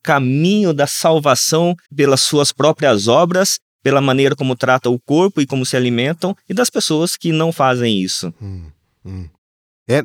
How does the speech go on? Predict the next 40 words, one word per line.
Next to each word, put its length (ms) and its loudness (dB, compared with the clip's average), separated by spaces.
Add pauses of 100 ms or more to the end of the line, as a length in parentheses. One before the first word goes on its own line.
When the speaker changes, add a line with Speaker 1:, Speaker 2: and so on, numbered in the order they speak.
Speaker 2:
e 100 -2
a 60 2
sociedade 440 0
continua 340 0
sacrificial, 720 0
né? 160 -2
Porque 180 -8
tem 140 0
pessoas 560 -2
que 120 -2
perdem 460 0
Speaker 1:
Uhum. 60 0
Speaker 2:
a 20 0
sua 240 0
vida 380 -8 (260)
na 220 0
busca 840 -2 (380)
de 180 0
um 140 2
corpo 560 0
ideal. 480 0 (160)
Então, 260 2
Speaker 1:
Uhum. 220 0 (240)
Speaker 2:
não 260 4
é 60 4
incomum 640 2
a 60 4
gente 560 0
ouvir 420 0
de 100 -2
pessoas 460 -2
que 180 2
entram 300 -2
pra 140 -4
procedimentos 680 -2
estéticos 760 -2
e, 80 -2
por 180 -4
alguma 320 0
razão, 460 0